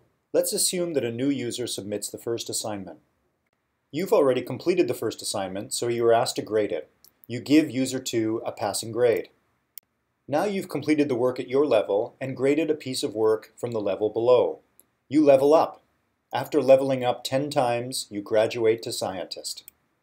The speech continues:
You can now work with others to answer a research question or hypothesis.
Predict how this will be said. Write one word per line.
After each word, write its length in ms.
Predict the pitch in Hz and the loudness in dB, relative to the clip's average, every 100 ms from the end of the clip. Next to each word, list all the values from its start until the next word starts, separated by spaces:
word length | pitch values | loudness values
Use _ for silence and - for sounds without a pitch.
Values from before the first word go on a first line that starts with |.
| _ _ - _ _ _ _ | _ _ -20 _ _ _ _
You 100 | 151 | -4
can 160 | 151 | -2
now 180 | 147 185 | -2 2
work 240 | 160 160 151 | 2 2 0
with 160 | 127 | 2
others 340 | 139 127 104 - | 4 4 0 -2
to 140 | 127 | -8
answer 320 | 131 147 143 | -6 -4 -2
a 60 | 120 | -2
research 460 | 110 147 147 127 - | -2 -4 -4 -6 -2
question 480 | 107 - - 107 - | -2 -2 -8 -12 -6
or 140 | 120 | -4
hypothesis. 800 | 120 127 135 127 104 90 - - | -2 -2 -4 -4 -8 -10 -10 -12